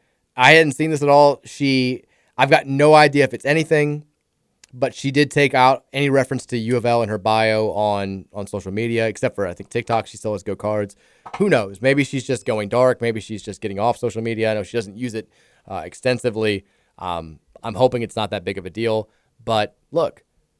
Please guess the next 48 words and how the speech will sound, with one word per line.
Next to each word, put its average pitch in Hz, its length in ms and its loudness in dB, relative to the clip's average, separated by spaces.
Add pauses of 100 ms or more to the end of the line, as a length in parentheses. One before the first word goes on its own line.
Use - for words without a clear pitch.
(440)
I'm, 127 500 2 (840)
I'm 170 160 4
jaded 165 480 2
now. 87 380 -16
I, 131 160 -4
I'm 160 180 2
nervous 196 320 2
because 151 340 0
every 180 260 0
time 185 240 2
that 170 80 -2
we 156 100 2
have 151 180 6
a 143 80 4
big, 143 560 2 (500)
"Oh, 156 140 4
well, 127 220 4
this 139 180 0
person 143 400 0
is 120 180 -8
doing 123 360 -2
this 151 200 2
on 127 180 -2
social 123 300 -2
media," 110 300 -4
or 101 60 -8
this 117 160 -8
person 123 280 -4
is 110 120 -12
following 139 420 0
people 123 220 -6
on 120 60 -2
Instagram, 117 440 -4 (340)
and 139 140 -4
it - 80 -18
sounds 160 420 2
ridiculous 143 460 0
when 139 100 -4
you 127 60 -4
say 127 200 0
it 123 60 2
out 117 140 -2
loud. 120 380 0
Like 139 180 -4
yesterday, 220 280 2
me 190 180 0
having 165 260 2
to, 151 120 0